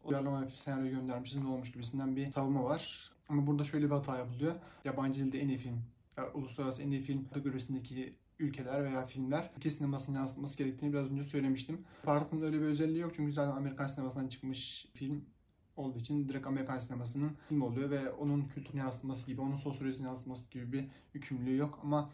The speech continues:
dediğim gibi, e, yabancı dilde en iyi film kategorisinde başvuruyorsa filmler, e,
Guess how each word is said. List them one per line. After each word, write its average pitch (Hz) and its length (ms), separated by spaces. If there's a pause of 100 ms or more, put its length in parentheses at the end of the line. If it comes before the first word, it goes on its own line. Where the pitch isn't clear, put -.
(200)
dediğim 135 240
gibi, 127 240 (340)
e, 123 320 (220)
yabancı 135 420
dilde 127 440 (180)
en 143 160
iyi 131 120
film 127 260 (140)
kategorisinde 131 580
başvuruyorsa 131 760 (100)
filmler, 135 440 (200)
e, - 40